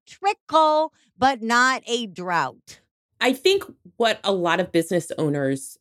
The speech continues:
Speaker 2: um, when it comes to that consistency, there's, there's three types of business owners. There's the business owner that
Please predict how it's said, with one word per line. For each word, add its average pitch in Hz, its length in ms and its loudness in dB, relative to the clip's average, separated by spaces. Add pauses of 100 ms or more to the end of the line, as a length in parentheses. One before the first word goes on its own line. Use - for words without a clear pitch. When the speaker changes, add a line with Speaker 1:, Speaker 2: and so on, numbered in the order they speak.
(120)
Speaker 2:
um, 127 580 -6
when 151 160 0
it 147 100 -2
comes 208 340 0
to 180 80 -4
that 156 140 2
consistency, 143 840 -8 (260)
there's, 175 320 0 (160)
there's 233 280 0
three 339 280 -2
types 226 360 -4
of 185 120 -4
business 151 400 -8
owners. - 280 -12
There's 175 280 -2
the 185 100 -2
business 269 440 -2
owner 196 260 0
that 165 380 0